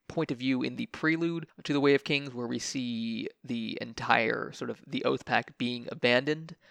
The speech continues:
Uh, he is the one who, who sees Jezrien and they talk it out, and we get that first kind of crazy view of whatever was going on during the Desolations. And then we see him briefly in the, the prologue to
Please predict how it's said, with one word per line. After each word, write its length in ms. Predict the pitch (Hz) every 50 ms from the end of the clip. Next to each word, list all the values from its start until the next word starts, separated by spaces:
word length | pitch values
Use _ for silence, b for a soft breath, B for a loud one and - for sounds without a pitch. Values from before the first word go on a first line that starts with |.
| b b b b b -
Uh, 320 | - 123 120 117 110 110 113
he 200 | 117 - 131 123
is 120 | - -
the 100 | - 123
one 240 | 117 120 117 117 117
who, 400 | 117 113 117 117 113 117 - 139
who 400 | 131 120 113 110 107 113 110 104 - _ _ -
sees 340 | - - - 139 135 123 -
Jezrien 400 | 127 120 120 - - 123 120 120
and 100 | 117 113
they 80 | 110 107
talk 260 | - - 110 113 -
it 60 | 113
out, 220 | 117 120 117 117
and 100 | 113 117
we 120 | 117 110 113
get 180 | - 120 -
that 200 | - - 92 -
first 360 | - - - 123 120 113 - -
kind 140 | - 113
of 160 | 113 - _ -
crazy 420 | - - 139 131 127 120 117 117
view 340 | 110 120 123 120 120 117 123
of 120 | - -
whatever 420 | 107 110 120 123 131 123 110 113 110
was 140 | 120 120
going 260 | - 123 117 117 117 117
on 260 | 113 113 113 117 117
during 220 | 107 120 113 117
the 60 | 113
Desolations. 760 | 110 110 113 - - 123 127 127 123 - 135 123 127 123 113 - _ _ -
And 520 | 127 123 117 120 123 120 120 120 120 - - - - _ -
then 240 | 147 143 156 160 165
we 280 | 156 147 143 139 147
see 220 | 151 - - 156 147
him 400 | 143 139 131 127 127 143 - - _
briefly 560 | - 151 170 202 190 - - 165 143 135 - -
in 120 | 127 120
the, 140 | 120 120 - -
the 100 | 123 117
prologue 600 | - - - 151 156 156 139 131 123 120 120 - - -
to 360 | - 131 120 120 117 117